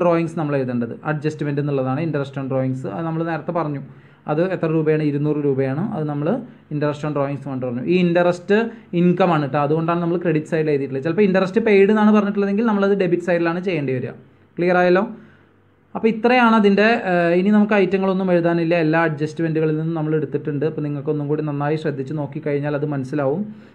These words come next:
ഏഹ്, interest on drawings. ഇനി നമ്മൾ, ഏഹ്, ക്രെഡിറ്റ് സൈഡാണ് ഇവിടെയും കൂടുതൽ, മുപ്പത്തിനാലായിരത്തി ഇരുന്നൂറ്റമ്പത്, അത് നമ്മൾ ഡെബിറ്റ് സൈഡിലേക്ക് എടുത്തെഴുതി. അതിൽ നിന്നും, ഏഹ്, ബാ-, മറ്റ് ടോട്ടലുകൾ, മറ്റ് എമൗണ്ടുകൾ നമ്മൾ എന്ത് ചെയ്തു? ലെസ് ചെയ്തു. ലെസ് ചെയ്തപ്പോൾ നമുക്ക്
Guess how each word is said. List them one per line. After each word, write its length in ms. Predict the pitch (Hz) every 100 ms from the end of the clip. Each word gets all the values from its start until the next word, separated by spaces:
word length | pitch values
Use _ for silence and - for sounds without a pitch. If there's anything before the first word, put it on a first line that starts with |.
| - 147
ഏഹ്, 600 | 135 135 131 131 131 135
interest 300 | 139 139 135 143
on 60 | 139
drawings. 260 | 135 135 180
ഇനി 60 | 196
നമ്മൾ, 160 | 175 180
ഏഹ്, 580 | - 151 147 143 139 131 127 - - - - -
ക്രെഡിറ്റ് 260 | 160 156 156
സൈഡാണ് 320 | 165 151 156
ഇവിടെയും 240 | 147 151 151
കൂടുതൽ, 280 | 135 131 151
മുപ്പത്തിനാലായിരത്തി 720 | 160 139 131 135 135 131 151
ഇരുന്നൂറ്റമ്പത്, 480 | 131 135 135 131 147
അത് 80 | 143
നമ്മൾ 180 | 143 143
ഡെബിറ്റ് 260 | 135 127
സൈഡിലേക്ക് 340 | 147 135 135 139
എടുത്തെഴുതി. 440 | 135 135 135 175 233 - - -
അതിൽ 240 | 143 147
നിന്നും, 440 | 147 151 190 226 -
ഏഹ്, 360 | - 135 135 131
ബാ-, 200 | 135 139 143
മറ്റ് 260 | 135 156
ടോട്ടലുകൾ, 420 | 151 131 135 131 127
മറ്റ് 240 | 131 156 143
എമൗണ്ടുകൾ 300 | 131 131 139
നമ്മൾ 380 | 139 131 175 240 - - _ _ 151
എന്ത് 160 | 143
ചെയ്തു? 200 | 143 135
ലെസ് 280 | 139 131 131
ചെയ്തു. 220 | 143 135 170
ലെസ് 160 | 147 -
ചെയ്തപ്പോൾ 340 | 156 135 143 139
നമുക്ക് 280 | 135 156